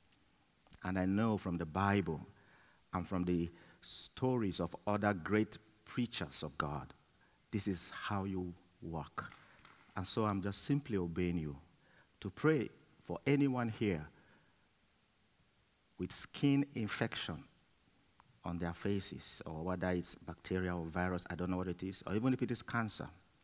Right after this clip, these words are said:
anywhere around their face, or somebody that is related to them,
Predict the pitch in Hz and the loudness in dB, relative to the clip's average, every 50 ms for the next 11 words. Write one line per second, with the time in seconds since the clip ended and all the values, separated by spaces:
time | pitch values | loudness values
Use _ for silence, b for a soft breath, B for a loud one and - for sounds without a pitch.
0 | _ _ _ _ _ _ _ _ _ _ - - 123 139 147 147 143 131 135 127 | _ _ _ _ _ _ _ _ _ _ -4 2 4 6 6 6 6 6 6 6
1 | 113 107 101 98 98 95 95 90 82 - - 82 78 - - - - 95 98 104 | 6 6 4 4 4 2 2 0 -2 -2 -4 -6 -4 -4 -4 0 2 4 4 4
2 | 110 113 117 131 - - - 123 120 123 127 120 127 127 123 - - 110 107 - | 4 2 0 -2 -4 0 2 2 2 4 4 4 4 4 2 2 0 -2 0 0
3 | 110 110 107 101 - - 107 107 110 117 120 - - 113 - - 110 98 104 101 | 0 -2 -2 -2 -4 -2 2 4 4 4 4 4 2 2 2 0 0 2 2 2
4 | 98 98 | 2 2